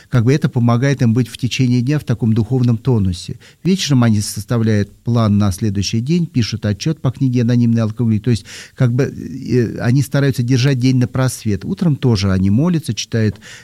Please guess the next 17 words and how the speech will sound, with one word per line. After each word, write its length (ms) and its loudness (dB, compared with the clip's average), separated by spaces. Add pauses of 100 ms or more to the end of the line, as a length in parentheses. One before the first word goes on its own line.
(120)
какой-то 380 0
текст 380 -4
из 100 -4
книги 260 0
"Анонимные 460 2
алкоголики". 720 -2 (260)
И 100 0
мне 140 6
очень 220 2
нравится 500 2
этот 300 -4
опыт. 300 -2
Он 100 0
помогает 600 0
мне 260 2
тоже 320 2
быть, 320 0